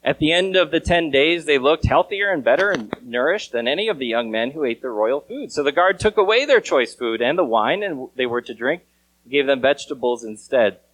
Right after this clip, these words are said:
To these four young men, God gave knowledge and understanding of all kinds of literature and learning.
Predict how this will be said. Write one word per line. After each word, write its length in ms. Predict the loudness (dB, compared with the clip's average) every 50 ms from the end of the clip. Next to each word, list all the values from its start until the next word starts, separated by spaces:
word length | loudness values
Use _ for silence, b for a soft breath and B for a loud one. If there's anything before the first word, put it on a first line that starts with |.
| _ _ _ _ _ _ _ _ _ _ _ _ _ _ _ _ _ -10
To 100 | -8 -4
these 420 | -2 -2 -2 -2 -4 -6 -10 -12
four 340 | -8 -4 -2 -2 0 0 0
young 320 | 0 0 0 0 -2 -2
men, 380 | -2 0 0 0 -2 -4 -6 -2
God 320 | 0 2 4 4 2 0
gave 320 | -4 -4 -2 -2 -2 -4 -4
knowledge 500 | -2 0 0 0 0 0 -2 -6 -4 -6
and 140 | -6 -4 -4
understanding 720 | -4 -4 -6 -8 -8 -8 -4 -4 -2 -2 -4 -4 -4 -4
of 80 | -2 2
all 180 | 2 2 2
kinds 460 | 2 0 -4 -4 -4 -4 -6 -6 -8
of 140 | -10 -10 -6
literature 600 | -6 -4 -2 -2 -4 -4 -6 -6 -4 -2 -2 -2
and 220 | -2 -4 -10 -10 -8
learning. 460 | -6 -6 -4 -6 -8 -10 -12 -14